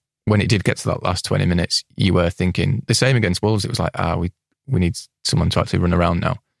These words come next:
which is where Rodrigo, even though he'd scored against Wolves,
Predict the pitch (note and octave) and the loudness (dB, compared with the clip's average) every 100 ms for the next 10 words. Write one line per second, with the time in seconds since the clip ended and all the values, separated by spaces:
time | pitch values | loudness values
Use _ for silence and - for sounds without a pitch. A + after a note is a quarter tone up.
0 | _ _ - - F2+ F#2+ F2 - F#2 F2+ | _ _ 0 2 2 2 2 0 0 0
1 | F2+ F#2 E2+ F2 E2+ - - - - - | 0 0 -2 -2 -4 -2 -2 -2 -4 -2
2 | G2 F#2+ - | -2 -2 -6